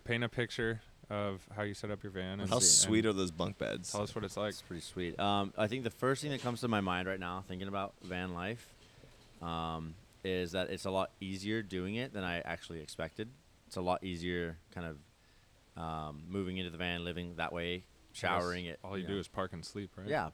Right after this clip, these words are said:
Speaker 3: park and sleep and then hang out with it, you know, uh, at, you know, working two jobs and stuff while doing it. I think one of the other harder things is, you know, keeping my clothes organized, kinda, you know, keeping everything organized.
Speaker 2: Who, who helped you build that?
Speaker 3: Uh, so I was with my buddy Justin, and he kinda watched as I was, uh, sawing it
Speaker 2: Yeah,
Speaker 3: with my hands.
Speaker 2: fucking right, dude.
Speaker 3: Yeah.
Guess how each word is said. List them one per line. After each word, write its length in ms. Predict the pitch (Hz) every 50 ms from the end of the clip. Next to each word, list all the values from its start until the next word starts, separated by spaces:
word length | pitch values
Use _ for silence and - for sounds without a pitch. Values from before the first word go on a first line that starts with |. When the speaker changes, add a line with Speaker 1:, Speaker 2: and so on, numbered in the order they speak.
| -
Speaker 3:
park 160 | - 98 101 95
and 80 | 90
sleep 300 | - - 104 98 98 98
and 100 | 95 92
then 140 | 90 87 85
hang 180 | 82 85 90 90
out 120 | 87 85
with 100 | 87 82
it, 160 | 85 82 - -
you 120 | - 87
know, 140 | 82 82 82 -
uh, 80 | 92 95 - -
at, 280 | 104 101 98 104 104
you 100 | 110 101
know, 100 | 90 82
working 300 | 82 90 92 - 90 85
two 120 | - 90 80
jobs 360 | 78 85 87 90 87 85 87
and 80 | 85 76
stuff 160 | - 87 78
while 140 | 82 80 80
doing 200 | 80 87 87 85
it. 140 | 80 80 - - - - - - - - - -
I 20 |
think 160 | - 104 92
one 120 | 90 98 98
of 40 | 90
the 80 | 92
other 140 | 92 90 92
harder 240 | 85 92 95 95 90
things 240 | 85 90 87 82 82
is, 160 | 85 78 - - -
you 120 | - 90 78
know, 100 | 78 - -
keeping 200 | - 95 85 87
my 120 | 82 80
clothes 300 | - - 98 98 95 87
organized, 640 | 95 95 92 98 95 92 92 92 92 92 95 90 -
kinda, 260 | - 92 85 82 80 78 - _ _ - - - _ _ _ -
you 80 | 82
know, 60 | 82 80 -
keeping 240 | - 92 82 90
everything 240 | 87 85 80 82 80
organized. 640 | 78 80 76 85 78 73 69 69 71 73 - - - - - - -
Speaker 2:
Who, 240 | - 196 208 196 170 -
who 140 | - 233 226
helped 260 | - 233 262 - -
you 100 | 226 190
build 260 | - - 90 151 - - -
that? 240 | - - - - - - - - -
Speaker 3:
Uh, 200 | 85 85 85 85
so 120 | 82 - 98
I 80 | 104
was 100 | 113 107
with 100 | 113 120
my 80 | 117 107
buddy 260 | 98 107 107 104 92
Justin, 480 | 78 78 87 98 104 104 - - 92 87
and 80 | 87
he 100 | 87 90
kinda 220 | 87 - 92 87 85
watched 340 | 80 82 82 82 - - 87
as 100 | 82 85
I 100 | 82 82
was, 220 | 82 82 73 80
uh, 120 | 78 78 78
sawing 400 | - - 90 87 85 85 82 82
it 80 | 80
Speaker 2:
Yeah, 60 | - -
Speaker 3:
with 100 | 87 82
my 100 | 82 80
hands. 180 | 80 82 80 80
Speaker 2:
fucking 320 | 80 82 - 143 120 -
right, 380 | 82 80 85 90 78 73 - - -
dude. 260 | 69 - 80 69 78
Speaker 3:
Yeah. 300 | 80 80 78 78 78